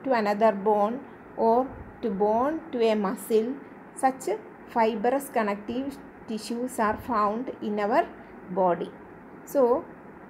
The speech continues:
uh, the connective tissue proper containing areolar, adipose and fibrous connective tissue. Then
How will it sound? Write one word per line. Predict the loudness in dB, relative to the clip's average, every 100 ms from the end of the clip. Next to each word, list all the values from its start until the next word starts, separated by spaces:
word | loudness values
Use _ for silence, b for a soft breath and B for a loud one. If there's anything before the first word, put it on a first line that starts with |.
| -12 -4
uh, | -4 0
the | -2
connective | 0 -2 -4 -6 -6 -4
tissue | -6 -4 -4 -4 -6 -10 -18 -16 -16 -18 -18 -18 -10 2
proper | 4 4 2 2 2
containing | -2 2 2 2 2 0 -6 -16 -2
areolar, | 2 4 4 2 4 4 2 0 -4 -12 -14 -6
adipose | -2 -2 -4 -2 4 4 2 -6 -4
and | -2 -2 2
fibrous | 2 2 2 6 6 4 -6
connective | -2 -2 -2 -4 -6 -6
tissue. | -8 -8 -10 -10 B B B 6
Then | 6 6 2